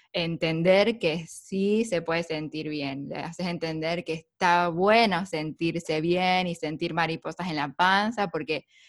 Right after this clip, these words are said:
aprendiste a bailar el caño, <laughs> o sea, eh, o que de repente te uniste a un grupo de baile. Yo en Bariloche estuve, o sea, en Bariloche, cuando estaba,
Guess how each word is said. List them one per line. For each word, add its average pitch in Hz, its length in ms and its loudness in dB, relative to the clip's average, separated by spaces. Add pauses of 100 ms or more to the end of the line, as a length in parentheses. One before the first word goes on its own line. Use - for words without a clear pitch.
(200)
aprendiste 170 680 0
a 151 100 6
bailar 156 320 4
el 165 120 0
caño, 156 640 0
<laughs> 262 180 8
o 202 40 8
sea, 202 380 4 (460)
eh, 175 540 -6
o 175 120 -4
que 156 420 -2
de 170 100 -2
repente 180 600 0
te 165 100 0
uniste 175 260 -4
a 185 60 0
un 180 60 -4
grupo 170 260 -2
de 165 80 0
baile. 208 640 2 (840)
Yo 214 120 -2
en 208 60 2
Bariloche 208 560 2
estuve, 180 440 -2 (580)
o 175 60 -16
sea, 165 140 -4
en 151 60 -4
Bariloche, 151 480 -2
cuando 151 260 -4
estaba, 165 760 2